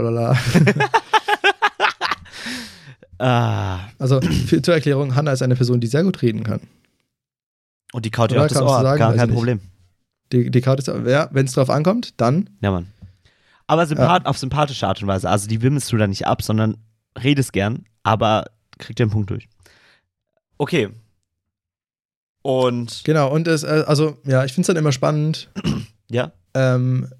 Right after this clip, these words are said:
Speaker 1: dann doch wieder die Motivation zu sammeln, sich dann doch für das nächste zu bewerben.
Speaker 2: Das stimmt.
Speaker 1: Ähm, weil irgendwie,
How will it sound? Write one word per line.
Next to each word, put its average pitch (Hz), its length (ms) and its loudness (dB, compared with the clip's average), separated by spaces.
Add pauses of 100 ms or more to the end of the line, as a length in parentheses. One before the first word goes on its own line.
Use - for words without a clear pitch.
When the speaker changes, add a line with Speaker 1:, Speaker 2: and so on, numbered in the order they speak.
(400)
Speaker 1:
dann 127 260 2
doch 143 160 -2
wieder 139 160 2
die 127 80 2
Motivation 127 480 2
zu 127 80 -6
sammeln, 113 240 2
sich 120 140 -6
dann 120 120 2
doch 127 200 0
für 123 280 0
das 113 200 -6
nächste 131 260 -2
zu 123 120 -8
bewerben. 107 380 0 (920)
Speaker 2:
Das 135 140 -12
stimmt. 113 340 2
Speaker 1:
Ähm, 107 240 -2 (1120)
weil 120 220 0
irgendwie, 147 420 0